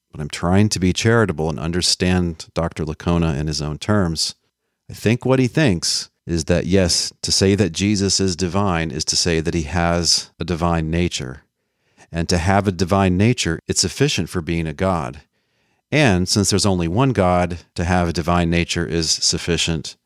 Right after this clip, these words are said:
to imply that Jesus just is the one God himself. So I do think he's collapsing Jesus and God,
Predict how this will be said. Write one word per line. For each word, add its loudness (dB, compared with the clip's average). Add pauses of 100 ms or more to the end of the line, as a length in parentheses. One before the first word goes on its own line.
(180)
to -6
imply 0 (260)
that -14
Jesus 0
just -4
is -4
the 0
one 4
God -4 (120)
himself. 0 (1120)
So -2
I 0
do 0
think 2
he's 2
collapsing 0
Jesus -2
and -6
God, -2